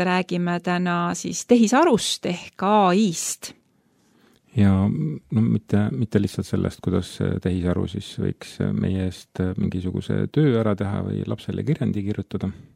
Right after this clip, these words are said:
Speaker 1: Va-, vaid just sellest nagu, et mis juhtub siis, kui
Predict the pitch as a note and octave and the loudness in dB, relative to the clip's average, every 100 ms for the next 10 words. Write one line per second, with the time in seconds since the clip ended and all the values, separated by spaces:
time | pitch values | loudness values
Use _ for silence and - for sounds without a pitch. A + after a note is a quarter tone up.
0 | _ _ _ _ - A3+ - C4 B3 C4 | _ _ _ _ 0 2 6 4 4 2
1 | - C4+ A3 - F#3+ F#3+ F#3+ G3+ A3 G#3 | 4 4 2 0 -4 -2 -4 -4 -4 -4
2 | - A#3 G#3 - - F#3 F#3 | -2 0 -2 -2 0 2 2